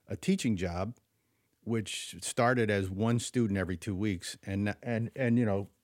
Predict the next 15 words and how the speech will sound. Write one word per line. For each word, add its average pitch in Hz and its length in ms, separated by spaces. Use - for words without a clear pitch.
gradually 113 480
built 101 320
up 95 180
to 98 60
being, 90 520
you 107 100
know, 85 300
a 92 80
thing 101 260
I 92 100
could 87 160
make 90 180
a 87 40
living 95 340
at. 78 180